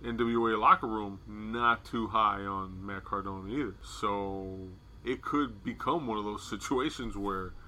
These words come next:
the locker room cancels Matt Cardona, and maybe we don't get three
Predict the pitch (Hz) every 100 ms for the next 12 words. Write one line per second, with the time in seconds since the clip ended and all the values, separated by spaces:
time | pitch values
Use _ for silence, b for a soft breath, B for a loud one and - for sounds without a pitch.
0 | B B B 110 104 139 185 120 110 95
1 | - 110 98 - 92 92 107 98 - 101
2 | 98 92 90 - 101 101 95 95 101 101
3 | 107 120 123 127 117 196 180 - 127 120
4 | 110 101 98